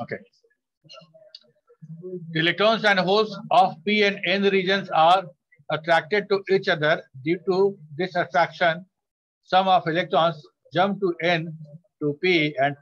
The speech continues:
some of holes from P to N। ठीक है, तो ऐसा है कि ये वाला topic जो है ना, ये एक round में हम clear करना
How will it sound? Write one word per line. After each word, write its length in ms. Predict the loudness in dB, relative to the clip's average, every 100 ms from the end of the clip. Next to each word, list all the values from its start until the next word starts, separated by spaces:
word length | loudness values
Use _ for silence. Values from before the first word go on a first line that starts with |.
| 0
some 180 | 2 4
of 120 | 4 2
holes 280 | -4 -2 -4
from 200 | 0 0 0
P 120 | -4 -2
to 100 | 0
N। 120 | 0 -2
ठीक 880 | _ _ _ _ _ _ _ -4
है, 100 | -2 -2
तो 880 | -6 _ _ _ _ _ _ _ -2 0
ऐसा 200 | 4 4
है 240 | 4 2
कि 160 | -2 -4 0
ये 100 | 2 4
वाला 280 | 4 6 4 2 0
topic 320 | 0 2 -2
जो 120 | -2 0
है 80 | 2
ना, 140 | 2 0 -2 -20 _ _ _ _
ये 240 | -10 0 2 2 2 2
एक 200 | 2 0 4
round 260 | 4 2
में 180 | -2 -4 -6 -8
हम 160 | -10 -10
clear 260 | -6 -4 -2
करना 240 | -2 -2